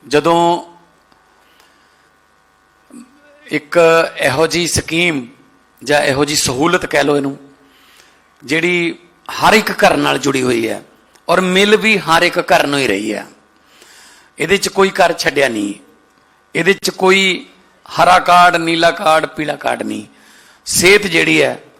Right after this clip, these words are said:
ਪ੍ਰਮਾਤਮਾ ਦੇ ਹੱਥ ਹੈ। ਪਹਿਲਾਂ ਤਾਂ ਦੁਆ ਕਰਦੇ ਹਾਂ, ਅਰਦਾਸ ਕਰਦੇ ਹਾਂ ਕਿ ਤੰਦਰੁਸਤ ਰਹਿਣ ਸਾਡੇ ਪੰਜਾਬੀ ਸਾਰੇ। ਪਰ ਜੇ ਕੋਈ ਦਿੱਕਤ ਆ ਜੇ, ਤਾਂ ਉਹਨਾਂ ਕੋਲੇ ਇੰਨੀ ਕੁ ਤਾਂ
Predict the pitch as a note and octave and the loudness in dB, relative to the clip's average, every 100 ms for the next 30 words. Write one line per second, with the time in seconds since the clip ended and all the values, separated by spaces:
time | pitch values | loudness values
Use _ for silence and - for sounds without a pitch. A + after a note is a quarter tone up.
0 | _ _ _ _ - F3 E3 D3 C#3 C3 | _ _ _ _ -2 0 2 0 0 -4
1 | B2 A2 - G#2+ F#2+ - _ _ _ _ | -2 -6 -6 -10 -12 -14 _ _ _ _
2 | _ - D#3+ F3+ F3+ D#3 E3 F3 E3 D3 | _ 0 2 2 0 2 4 4 0 -2
3 | D3+ D3 C#3 C#3 C#3+ - C3+ B2+ B2 - | -4 -4 -2 0 -2 -2 -6 -4 -8 -12
4 | _ _ - - _ - E3 E3 - - | _ _ -20 -20 _ -4 0 0 -4 -8
5 | - E3+ D#3+ C#3 - A2 G#2+ A2 A#2 A2+ | -2 0 2 0 -2 -6 -6 -10 -10 -12
6 | A#2+ A2+ A2+ G#2+ - G#2+ G#2+ - - _ | -10 -10 -8 -8 -8 -8 -8 -10 -18 _
7 | - - - - - - - F#3+ G3 D#3+ | -20 -20 -20 -20 -20 -20 2 4 4 4
8 | G3+ A3 A3 G3 D#3 A#2 - - - - | 4 4 4 4 4 -4 -12 -20 -20 -20
9 | - B2+ G#3+ - G#3+ G#3 D#3+ C#3+ C3+ G#2+ | -18 -4 -4 0 0 4 2 2 -4 -6
10 | - - _ - G3+ A3 A#3 A3+ A3+ A3+ | -16 -20 _ 0 4 4 2 4 4 4
11 | A3+ F3+ F#3+ A3+ A#3 A3+ G#3 G3 F#3 | 4 0 2 2 2 2 2 2 0